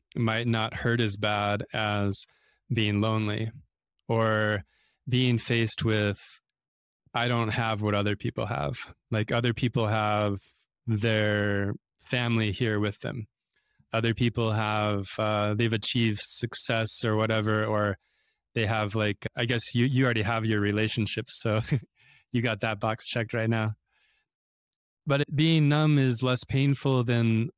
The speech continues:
allowing yourself to have those painful emotions. But coming back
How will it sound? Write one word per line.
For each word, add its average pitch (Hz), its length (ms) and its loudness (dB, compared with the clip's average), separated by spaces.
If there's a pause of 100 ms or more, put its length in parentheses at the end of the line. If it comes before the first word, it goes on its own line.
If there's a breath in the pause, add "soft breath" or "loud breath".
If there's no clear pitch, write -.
allowing 117 460 2
yourself 113 400 0
to 117 120 -2
have 117 240 -2
those 113 180 0
painful 117 500 -2
emotions. 113 760 0
But 113 260 0 (400)
coming 147 240 2
back 131 260 0